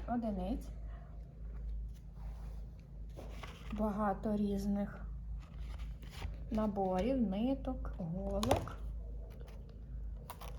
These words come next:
Це знахідка для майстринь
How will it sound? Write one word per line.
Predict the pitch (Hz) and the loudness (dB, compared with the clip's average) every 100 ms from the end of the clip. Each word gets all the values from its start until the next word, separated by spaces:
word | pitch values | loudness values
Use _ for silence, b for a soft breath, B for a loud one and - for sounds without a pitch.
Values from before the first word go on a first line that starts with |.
| - - | -6 -4
Це | 226 | 0
знахідка | 196 196 196 208 196 - 214 - - - - - 202 | 2 4 2 0 -2 -2 -2 0 0 0 -2 0 4
для | 208 | 6
майстринь | 202 202 - 226 208 202 | 6 4 2 2 2 2